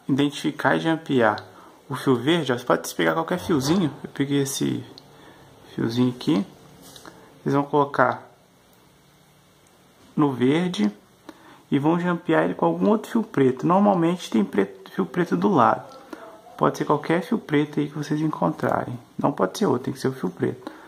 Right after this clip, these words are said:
Fazem o jump. Aí vocês podem tá ligando aí o,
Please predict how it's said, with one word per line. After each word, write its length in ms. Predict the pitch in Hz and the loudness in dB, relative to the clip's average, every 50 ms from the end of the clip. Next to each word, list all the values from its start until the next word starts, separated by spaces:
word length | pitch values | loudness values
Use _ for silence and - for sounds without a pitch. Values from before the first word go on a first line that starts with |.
| - - - - - - - - - - _ _ | -20 -20 -20 -20 -20 -20 -20 -20 -20 -20 _ _
Fazem 300 | - 139 139 135 143 135 | 4 4 4 4 4 0
o 80 | 135 131 | 0 0
jump. 440 | 127 131 139 196 247 247 - - - - - _ _ _ _ _ _ _ _ _ _ _ _ _ _ _ _ _ _ _ 494 523 508 480 480 _ _ _ _ _ _ _ _ _ _ _ - _ _ - - - - - - - - - - _ - | 0 2 2 2 0 -2 -6 -14 -20 -20 -20 _ _ _ _ _ _ _ _ _ _ _ _ _ _ _ _ _ _ _ -20 -20 -20 _ _ _ _ _ _ _ _ _ _ _ _ _ -20 _ _ -20 -20 -20 -20 -20 -20 -20 -20 -20 -20 _ 0
Aí 220 | 151 131 135 139 | 2 4 4 2
vocês 260 | 139 - - 160 - | 0 -2 -4 -6 -8
podem 400 | - - 151 147 143 143 147 143 | 0 2 4 4 4 4 0 -2
tá 240 | 131 135 - 147 143 | -4 -2 0 0 2
ligando 380 | 143 135 131 135 139 143 143 139 | 2 0 2 4 6 6 6 6
aí 180 | 139 135 139 | 4 2 2
o, 240 | 139 135 131 131 | 2 2 0 0